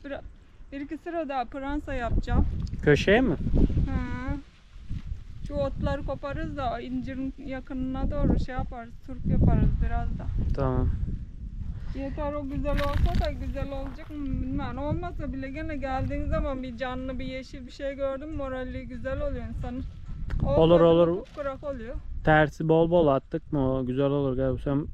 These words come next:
Speaker 2: bu sene hem zamanında da diktik ya, ondan güzel olacak bence. Evet, bugünlük de bu kadar olsun. Videomuzu beğendiyseniz beğenip yorum atarak bizlere çok büyük bir destek sağlamış olursunuz.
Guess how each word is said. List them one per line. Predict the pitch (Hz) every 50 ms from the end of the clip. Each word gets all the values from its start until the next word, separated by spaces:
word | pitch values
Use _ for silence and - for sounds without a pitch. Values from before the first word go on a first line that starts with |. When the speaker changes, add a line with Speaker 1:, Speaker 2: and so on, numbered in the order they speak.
| - -
Speaker 2:
bu | - 175 180
sene | - 233 240 233 220
hem | 208 208 208 185
zamanında | 175 175 175 175 175 175 175 185 190 214 226
da | 226 220 180
diktik | 165 - - - - -
ya, | - - 151 143
ondan | 143 147 147 151 147 147
güzel | 147 147 139 151 151 156
olacak | 160 160 143 135 123 -
bence. | 143 139 135 135 131 123 - - - - - - - -
Evet, | - 147 151 160 160 160 160 - -
bugünlük | 185 196 202 214 220 208 208 185 -
de | - 226 214
bu | 208
kadar | 220 226 202 214 202 170
olsun. | 147 147 147 - 208 220 226 - - - - - - - - - - - -
Videomuzu | 160 - 190 202 196 190 180 151 165 165
beğendiyseniz | 175 180 180 185 180 180 190 190 180 - 180 175 175 180 180 165 160 -
beğenip | 170 175 175 180 175 180 180 - - -
yorum | 165 170 170 175 180 185
atarak | 180 175 - 170 165 160 165 - -
bizlere | 160 147 - 160 160 160 -
çok | - 185 180 - -
büyük | 175 175 170 - -
bir | 165 147
destek | 156 151 147 - - 175 160
sağlamış | - 180 175 170 160 139 127 120 -
olursunuz. | 135 127 123 113 - 151 165 185 175 - -